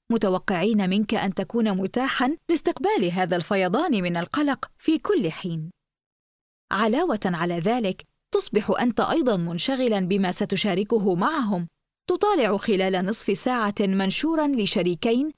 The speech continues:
يعبران عن حبهما لبعضهما، وكأن الرسائل الخاصة أو المحادثات وجها لوجه قد اختفت عن وجه الخليقة. وبعدها تعلق قريبة والدتك على صورتك،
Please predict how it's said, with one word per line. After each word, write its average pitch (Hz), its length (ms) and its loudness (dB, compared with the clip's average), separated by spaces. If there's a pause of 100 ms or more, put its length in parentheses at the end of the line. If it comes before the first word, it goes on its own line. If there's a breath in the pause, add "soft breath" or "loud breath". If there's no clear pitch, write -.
(180)
يعبران 311 640 2
عن 185 220 0
حبهما 190 640 0
لبعضهما، 180 800 0 (380)
وكأن 220 380 2
الرسائل 185 500 0
الخاصة 196 600 -2
أو 202 220 0
المحادثات 190 760 -2
وجها 226 400 2
لوجه 196 420 2 (220)
قد 311 140 2
اختفت - 520 -4
عن 180 160 -2
وجه 180 300 0
الخليقة. 175 580 -2 (380)
وبعدها 190 540 2
تعلق 220 600 0
قريبة 269 460 2
والدتك 196 640 0
على 180 280 0
صورتك، 196 560 -2